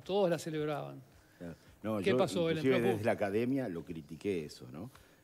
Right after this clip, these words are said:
Speaker 2: Este, porque produjo en realidad un envejecimiento del empleo público.
Speaker 1: En aquella, en aquel
Speaker 2: Entonces,
Speaker 1: periodo.
Speaker 2: y no, y no tiene una adecuada dimensión de dónde sobra falta. Lo que necesitamos es tener inteligencia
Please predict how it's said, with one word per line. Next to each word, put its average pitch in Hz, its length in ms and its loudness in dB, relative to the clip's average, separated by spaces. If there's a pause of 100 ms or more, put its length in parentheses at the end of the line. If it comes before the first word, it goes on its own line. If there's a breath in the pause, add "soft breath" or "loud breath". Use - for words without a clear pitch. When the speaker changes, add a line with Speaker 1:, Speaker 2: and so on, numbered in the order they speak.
(160 loud breath)
Speaker 2:
Este, 80 380 -6
porque 82 480 -4
produjo 92 460 -2
en 90 80 -2
realidad 87 380 -4
un 95 120 -4
envejecimiento 80 880 -6 (240)
del 76 140 -12
empleo 76 340 -8
público. 69 560 -12 (320 soft breath)
Speaker 1:
En 147 120 -8
aquella, 165 320 -2
en 95 100 2
aquel - 0 -
Speaker 2:
Entonces, 104 320 4
Speaker 1:
periodo. 156 240 0
Speaker 2:
y 101 40 2
no, 110 300 4
y 101 160 0
no 107 1160 2
tiene 107 340 2
una 101 280 0
adecuada 101 480 2
dimensión 90 580 0
de 95 80 0
dónde 95 260 0
sobra 98 380 0
falta. 82 520 -4 (500 soft breath)
Lo 87 120 0
que 87 80 -2
necesitamos 90 540 0
es 104 80 -10
tener 95 200 0
inteligencia 85 800 -4